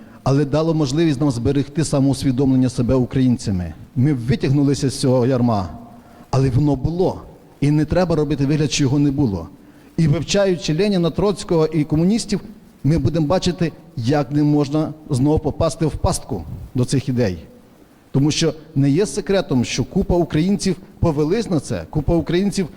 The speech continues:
ведуться зараз на концепт руського міра, замаскований під якісь компроміси. З ворогом не можна мати компроміс. Від ворога не можна відкупитися ні частиною території, ні частиною своєї самосвідомості, тому що він буде ковтати далі.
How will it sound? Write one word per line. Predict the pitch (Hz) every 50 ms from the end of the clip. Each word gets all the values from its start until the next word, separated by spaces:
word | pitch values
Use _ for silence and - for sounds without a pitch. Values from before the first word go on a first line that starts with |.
| - - - -
ведуться | 123 139 139 185 185 - 190
зараз | 143 185 190 185 180 135
на | 151 190
концепт | - - - 165 151 - 196 190 139 147
руського | 160 202 - - - 180 180 180
міра, | 185 214 226 175 120 104 95 90 90 - - - -
замаскований | - 101 143 156 156 165 131 - - - 185 202 185 180 175 170 156
під | - 160 143
якісь | 147 156 - 185 - -
компроміси. | - 170 156 - 165 165 170 190 185 143 - - 104 90 87 82 - - _ _ - _ _ _ _ _ _ - _ _ - - - -
З | 110
ворогом | 110 131 196 247 254 233 175 202 214 202
не | 196 202
можна | 208 240 254 - 185 180 175 156 -
мати | - 156 143 - 151
компроміс. | - 151 139 135 - 139 135 127 98 - - - - - - - - - - - - 131
Від | 131 123
ворога | 127 160 190 202 208 196 180 202
не | 196 196
можна | 185 185 208 196 156 180 180
відкупитися | 170 180 - - 185 - - 214 202 - 143 123 - - 104 82 85 95
ні | 107 135 185
частиною | 185 - 180 - - 196 196 196 196 180
території, | - 180 170 170 151 - 190 196 208 202 208 208 180 - - - - - -
ні | 165 165
частиною | - 185 - - - 196 202 202
своєї | 180 - - 156 170 175 175
самосвідомості, | - - 165 165 160 - - 170 160 196 175 147 120 - - - - 90 85 - - - - _ -
тому | 151 165 165
що | - 170
він | 170 160
буде | 143 170 151
ковтати | - 170 - - 160 135 170
далі. | 147 135 151 127 101 95 95 92